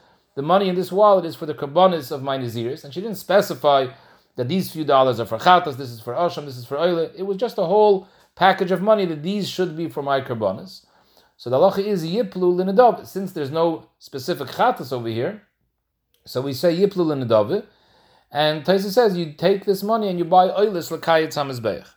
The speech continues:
And the Gemara is gonna discuss later that the only reason that you could say this is Halach L'Moshe Misinai, because the Maisa in this Mois is Ma'uriv also Damim for a Chatas.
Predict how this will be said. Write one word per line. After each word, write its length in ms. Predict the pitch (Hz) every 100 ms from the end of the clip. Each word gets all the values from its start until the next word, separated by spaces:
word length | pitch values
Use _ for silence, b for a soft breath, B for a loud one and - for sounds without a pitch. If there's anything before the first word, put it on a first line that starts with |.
| _ _ _ - b b b
And 120 | 123 139
the 40 |
Gemara 220 | 151 208
is 100 | 220
gonna 140 | 170 156
discuss 460 | 135 - 170 160
later 320 | 156 170 151
that 140 | 127 123
the 80 | 135
only 180 | 165
reason 340 | 139 160 156 139
that 100 | 127
you 100 | 131
could 160 | 131
say 240 | - 151 156
this 200 | 135 113
is 80 | 117
Halach 240 | 135 127
L'Moshe 340 | 127 123 117
Misinai, 440 | 117 107 170 170 120
because 240 | 107 117
the 80 | 117
Maisa 400 | 135 170 156 135
in 220 | 143 160
this 240 | 143 123 127
Mois 380 | 131 151 127
is 120 | 113 104
Ma'uriv 420 | 117 143 143 120
also 360 | 135 131 127
Damim 440 | 117 120 143 135 107
for 120 | 117
a 60 | 107
Chatas. 500 | 180 196 117 -